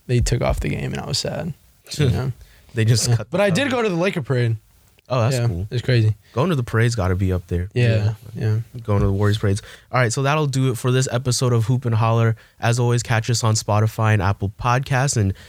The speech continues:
Speaker 2: now on video on YouTube as well. Check out our Medium blog, Square One Media, and, uh, Julio's blog, Sports Talk The Countdown. Um,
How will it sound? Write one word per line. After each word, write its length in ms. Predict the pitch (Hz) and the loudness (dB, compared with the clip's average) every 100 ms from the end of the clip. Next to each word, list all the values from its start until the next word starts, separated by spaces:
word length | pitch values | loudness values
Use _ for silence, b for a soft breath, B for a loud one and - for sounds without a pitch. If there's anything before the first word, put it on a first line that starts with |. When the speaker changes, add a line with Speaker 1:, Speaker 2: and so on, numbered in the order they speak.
| B - | B -4
Speaker 2:
now 180 | 110 113 | 0 2
on 120 | 110 | 2
video 480 | 120 131 123 117 117 | 0 2 2 2 0
on 180 | 104 104 | 0 2
YouTube 400 | 165 170 165 139 | 0 -2 -2 -2
as 140 | 123 | -2
well. 340 | 123 120 123 - B B | 0 0 0 -4 B B
Check 220 | - 120 | -6 -2
out 240 | 120 117 - | 0 -2 -2
our 220 | 117 113 107 | 0 2 4
Medium 400 | 123 127 131 123 | 2 2 0 0
blog, 260 | 120 117 | 0 0
Square 260 | - 120 110 | -2 0 2
One 200 | 104 104 | 2 2
Media, 500 | 127 143 147 143 143 B B B | 2 2 0 0 -2 B B B
and, 220 | 107 107 | -2 2
uh, 100 | 107 | 2
Julio's 460 | 107 131 131 120 117 | 2 2 2 0 0
blog, 400 | 110 107 110 - | 0 0 0 -6
Sports 340 | - 117 110 | -4 -2 0
Talk 220 | - 110 | 0 0
The 100 | - | -2
Countdown. 600 | 98 120 123 131 127 135 120 | -4 -2 -2 0 0 2 0
Um, 180 | - | -4